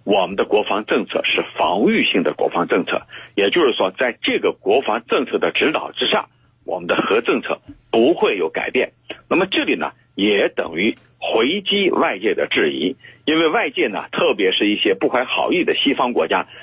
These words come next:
始终以零和博弈的概念来看待中国，认为中国呢，所谓的和平崛起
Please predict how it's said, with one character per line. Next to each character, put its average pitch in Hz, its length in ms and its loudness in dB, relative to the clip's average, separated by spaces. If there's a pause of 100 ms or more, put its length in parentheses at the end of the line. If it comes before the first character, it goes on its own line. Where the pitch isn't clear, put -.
(140)
始 - 380 -2
终 151 200 0
以 80 200 -2
零 120 260 2
和 - 240 2
博 107 240 2
弈 123 140 2
的 90 120 0
概 160 240 -2
念 92 220 -10
来 85 160 -2
看 135 300 -2
待 90 160 -2
中 98 200 0
国， - 200 -2 (400)
认 156 160 2
为 113 100 0
中 233 240 0
国 104 160 2
呢， 85 160 -4 (300)
所 90 260 0
谓 123 160 2
的 87 100 0
和 - 300 0
平 151 200 -2
崛 113 180 0
起 - 260 -4